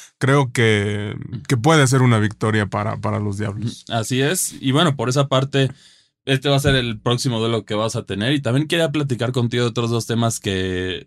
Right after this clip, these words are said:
Speaker 2: ya habían estado sonando mucho, pero ya Nacho Ambriz ya salió a apagar el rumor de la selección.
Speaker 1: Sí.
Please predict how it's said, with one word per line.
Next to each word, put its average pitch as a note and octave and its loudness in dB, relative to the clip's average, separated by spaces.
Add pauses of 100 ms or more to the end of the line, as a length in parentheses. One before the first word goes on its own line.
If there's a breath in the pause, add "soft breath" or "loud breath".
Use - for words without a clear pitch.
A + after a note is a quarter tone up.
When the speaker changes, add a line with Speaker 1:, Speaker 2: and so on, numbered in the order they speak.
Speaker 2:
ya A#2+ 2
habían C#3 4
estado C3+ 0
sonando A#2+ -2
mucho, B2 -2
pero G#2+ -2
ya A2 -2 (520 soft breath)
Nacho C#3+ 2
Ambriz C#3+ 4
ya C#3 6
salió B2 0
a - 2
apagar A2+ 0
el A2 0
rumor G2+ 0
de G#2 0
la F#2 -2
selección. C#3 -2
Speaker 1:
Sí. C#3+ -6